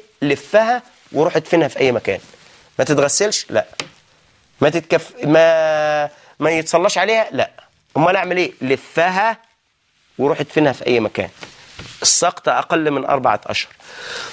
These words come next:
طيب، من أربعة أشهر فيما أعلى، من أربع شهور فيما أعلى، نفخت الروح؟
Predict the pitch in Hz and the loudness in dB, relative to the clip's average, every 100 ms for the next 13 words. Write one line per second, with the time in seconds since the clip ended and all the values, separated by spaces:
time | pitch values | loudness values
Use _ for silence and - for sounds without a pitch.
0 | - - 160 117 - 160 185 - 196 196 | 0 4 4 2 -2 0 2 2 0 2
1 | 277 262 - 262 262 220 202 - 233 220 | 0 0 -2 -4 0 0 0 2 2 4
2 | 202 208 139 87 - _ _ _ _ _ | 2 0 0 -6 -16 _ _ _ _ _
3 | - 127 135 440 226 202 165 135 127 165 | -4 -2 0 2 0 2 0 0 0 2
4 | 180 135 - 170 175 160 151 196 190 202 | 4 2 -2 -2 2 0 0 0 2 0
5 | 208 _ _ - - _ - - 135 180 | -4 _ _ -20 -20 _ -14 0 0 2
6 | 185 180 170 175 170 214 - | 2 2 2 2 2 -2 -2